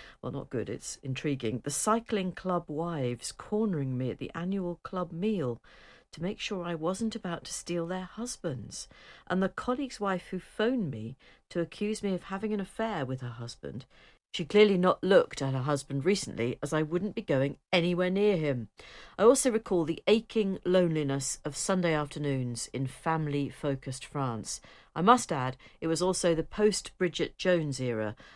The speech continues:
of life, with smug marrieds and the checklist for the ideal Mister Darcy.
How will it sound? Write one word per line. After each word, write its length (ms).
of 160
life, 480
with 240
smug 480
marrieds 640
and 160
the 80
checklist 640
for 120
the 160
ideal 560
Mister 300
Darcy. 520